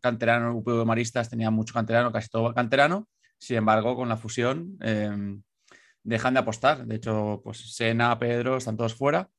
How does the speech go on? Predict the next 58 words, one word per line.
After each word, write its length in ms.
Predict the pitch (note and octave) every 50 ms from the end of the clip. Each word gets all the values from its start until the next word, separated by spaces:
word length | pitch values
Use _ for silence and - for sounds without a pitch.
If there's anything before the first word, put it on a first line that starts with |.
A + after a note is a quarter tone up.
| _ _ _ _ _ _ _ _ _ _ _ _ _ _ _ _
y 80 | - C3
se 120 | A#2+ B2+
ha 40 | A#2+
ido 180 | A#2+ B2 B2 B2
limpiando, 540 | B2 B2 A#2+ A2 A2+ A#2 B2 A#2+ B2 B2+ B2+
entre 180 | C3 B2+ B2 A#2+
comillas, 560 | A2+ B2 B2+ C3 C3 C#3+ C#3+ D3 E3 - - -
a 100 | A2+ A2
todo 180 | A#2 A2+ A2+
el 100 | A2+ A2+
canterano 600 | A#2 B2 A#2+ A2+ B2+ B2+ C3+ C3+ C3+ C#3 D3 D3+ -
para 160 | - B2+ A#2+ A2+
traer 220 | A2+ A#2 A2+ A2
gente 180 | B2 A2 A2+ A#2+
de 80 | A#2
fuera 320 | A2+ C3 C#3+ D#3 D#3+ G3 - _ _ - - - _ _ _
y 120 | - C3 B2
apostar 320 | A2 A2+ A2+ A2+ B2 A2+
muy 140 | A#2+ B2+ B2
poco 240 | B2+ B2+ A#2 C3+ C3
por 120 | C#3+ C#3
el 160 | C3+ C3 A#2+
talento 260 | A2 A2+ A#2 A#2 A2+ B2
valenciano, 580 | A#2+ B2 A2+ A2+ A#2 C3+ C3+ D3+ F3 F3+ - _ _ _ _ _ _ _
que 260 | - B2+ A2 - - _ _ -
ahí 200 | A#2+ A2+ A2+ A2+
estoy 180 | A2+ A#2 C3+ B2
de 40 |
acuerdo, 200 | A#2 B2+ B2+ C3+
yo 120 | C3+ B2+ A#2
creo 140 | A#2+ B2+ A2+
que, 380 | B2+ A#2 A2 G#2+ G#2+ A2 A2+ - _
que 120 | - A#2
hay 120 | G#2+ G#2+ A2
talento 420 | A2+ A2 A2+ A#2 A#2 G#2+ C#3 C#3
para, 460 | - C#3 A2+ A2 A2 G#2 G2+ G#2 G#2 - _
para 180 | - A2 G2+
crecer 320 | - - G#2 G#2 - A#2 G#2+
y 40 | A#2+
mejorar. 420 | C3 A#2+ - G#2+ G#2 A#2 B2+ -
Pues 140 | A#2+ G#2+ G#2+
estoy 120 | - A2+ A2
seguro 280 | A#2 A2 A2 A#2 A2+
que, 320 | A#2 B2 A#2+ A#2 A2+ A2+ A2+ - - - - - _ _ -
que 160 | C3+ B2 A2+ B2
Hamza, 320 | B2+ B2 B2+ B2 C3+ C3
cuando 520 | B2 C3 B2+ B2+ B2+ B2+ B2 B2+ B2+ B2
tenía 240 | B2 B2+ B2+ B2+ B2+
diecinueve, 380 | B2+ B2+ B2+ C3 C3+ C3 C3 C3
veinte 220 | C3+ C3 A#2+ B2+
años, 560 | C3 C3+ C#3+ D3 D#3 D#3+ E3+ F3 E3 - - -
alguien 200 | - A#2+ C3 C#3+
le 60 | C3+
tuvo 180 | B2+ C#3 C3 A#2+
que 80 | A#2+ A#2+
dar 80 | A#2
la 60 | A#2
oportunidad. 540 | A2 A2 A2 - A2 G#2+ A#2 A#2+ B2 A#2 F#2